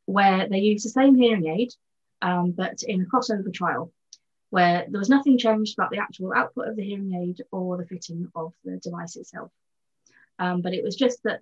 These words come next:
the shell colour of the hearing aid was changed, and the participants were told that one shell colour meant that they were listening to an analog hearing aid, and the other shell colour meant they were listening to an advanced digital hearing aid.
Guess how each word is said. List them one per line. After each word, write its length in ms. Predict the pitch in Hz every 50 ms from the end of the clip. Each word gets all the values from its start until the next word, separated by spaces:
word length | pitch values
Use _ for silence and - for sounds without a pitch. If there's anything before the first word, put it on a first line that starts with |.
| - -
the 260 | 196 196 196 190 190
shell 280 | 185 - 240 247 254
colour 300 | 240 233 214 190 185 185
of 140 | - 190 190
the 60 | -
hearing 280 | 185 196 208 202 196 180
aid 160 | 170 170 170
was 140 | 180 175 170
changed, 540 | - 180 165 160 185 240 269 277 - - _ _ _ _ _ _ - - - _ _ _ _ _ -
and 240 | 185 180 180 180 180
the 60 | 175
participants 540 | - - - 277 269 - - 196 202 - -
were 100 | 202 185
told 360 | 185 - 202 196 190 190 185
that 160 | - - -
one 220 | 190 214 226 233 226
shell 280 | 220 - 214 202 214
colour 300 | 208 214 190 190 180 180
meant 240 | 180 180 175 185 185
that 140 | 180 175 170
they 100 | 180 175
were 160 | 175 175 180
listening 400 | 180 185 185 - - 170 165 165
to 320 | 170 - 185 185 180 175 170
an 80 | 175 170 175
analog 300 | 202 202 190 175 160 175
hearing 300 | 180 185 165 170 185 185
aid, 180 | 214 262 302 294 - _ _ _ _ _ _ _ _ _ _ - -
and 260 | 185 180 175 175 175
the 140 | 202 202 214
other 240 | 220 226 226 214
shell 300 | 214 - - 196 185 185
colour 320 | 185 - 185 180 175 180 -
meant 280 | - 180 175 180 -
they 120 | - 180 180
were 140 | 180 180 180
listening 400 | 175 170 - - 175 170 170 170
to 340 | - - 175 175 175 185 -
an 80 | 175
advanced 540 | 165 165 170 180 180 180 180 - - - _
digital 380 | - 175 175 - - - 180 165
hearing 360 | 156 175 170 170 165 165 170
aid. 140 | 175 175 -